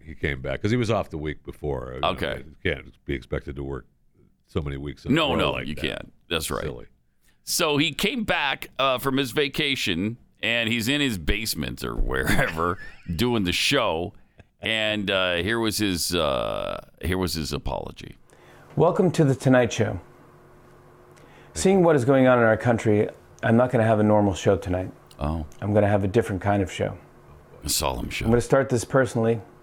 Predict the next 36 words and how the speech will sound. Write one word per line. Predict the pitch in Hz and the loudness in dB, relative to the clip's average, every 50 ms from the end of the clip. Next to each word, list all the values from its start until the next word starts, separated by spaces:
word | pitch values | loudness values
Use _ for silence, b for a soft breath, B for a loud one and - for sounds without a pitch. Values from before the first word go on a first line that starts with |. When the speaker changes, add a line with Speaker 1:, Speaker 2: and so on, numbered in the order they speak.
| - - | -12 -6
Speaker 3:
and | 110 110 | -2 0
then | 110 107 | 0 0
expand | 101 - - - 117 113 110 110 | 0 -2 0 0 2 4 4 4
out | 107 101 98 98 92 | 4 4 4 2 0
because | - 101 - 107 98 92 - - - - - - | -4 -6 -4 -4 -4 -4 -6 -10 -16 -18 -14 -10
Speaker 2:
Yes, | - 65 - - | -10 -8 -8 -8
please. | - - - - - | -6 -6 -6 -4 -2
Speaker 3:
that's | - 101 98 - - 113 | 0 0 0 0 2 4
where | 107 104 | 4 6
we | 101 104 | 6 6
all | 101 101 | 6 6
need | 101 101 101 95 | 6 4 4 2
to | 101 | 0
start. | - - 113 98 92 - - - - - - - - - | 0 2 2 2 2 0 -4 -10 -18 -20 -20 -20 -18 -16
Speaker 2:
Okay. | - - - - - - - | -14 -14 -14 -14 -12 -8 -6
Speaker 3:
With | - 95 - | -4 -2 2
Speaker 1:
If | 107 98 90 - | 2 0 2 2
you | - | 2
need | 98 | 2
Speaker 3:
ourselves | 95 98 101 104 98 90 | 4 4 4 2 2 0
Speaker 1:
to | 87 | 0
Speaker 3:
and | 80 78 | 0 0
Speaker 1:
laugh | 78 78 78 76 - - | -2 -4 -4 -6 -8 -12
tonight, | 71 67 65 107 | -16 -6 -2 0
Speaker 3:
looking | 113 98 - 110 | 0 2 2 2
Speaker 1:
you're | 104 101 | 2 4
Speaker 3:
at | 101 | 2
Speaker 1:
not | 98 | 2
gonna | |
get | - | 0
Speaker 3:
ourselves | - 104 92 92 92 87 - - | 0 2 2 2 2 0 -4 -10
Speaker 1:
one. | - - | -8 -4
Speaker 3:
in | 98 98 | -2 0
the | 95 | 0
mirror. | 92 92 90 90 - - - - | 2 0 0 -4 -6 -8 -12 -14
Speaker 2:
Yeah. | - 58 58 55 | -14 -12 -12 -12